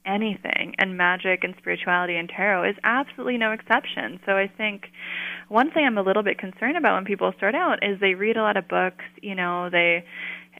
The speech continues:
you know, they have got a candle on all the time. They might draw a tarot card every now and then and consult the book, but they're too scared to actually give it a try. And so I would love to see people who are excited and new and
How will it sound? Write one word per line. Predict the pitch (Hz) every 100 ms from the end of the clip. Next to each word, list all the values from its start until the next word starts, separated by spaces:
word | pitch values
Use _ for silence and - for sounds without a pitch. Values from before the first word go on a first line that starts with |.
| _
you | - 196
know, | 180
they | 185
have | 185
got | 165
a | 170
candle | - 269 285 269 254 254 254 247 240
on | - 226 240
all | 220
the | 202
time. | - - 285 285 269
They | 226
might | 190 180 -
draw | 180 175
a |
tarot | 180 185 175 175 -
card | 180 175 175
every | 170 175
now | 175 165
and | 170
then | 180 175 175
and | 180
consult | - 185 - 185 180
the |
book, | 180 233 269 -
but | - 190 - - - - - -
they're | 233 233 -
too | 277 285 - -
scared | 190 214 196 175 -
to | 180 _ -
actually | 190 - - 190
give | 185 185
it | 175
a |
try. | - - 190 226 226 - - -
And | - 196 196 -
so | 208
I | 196 196
would | 190
love | 180 190 262 226 - _ -
to | 196 -
see | 185 180 _ -
people | 196 185
who | 190 185
are | 170
excited | 170 190 190 - 196 196 190
and | 185 180
new | 185 190 190
and | 185 175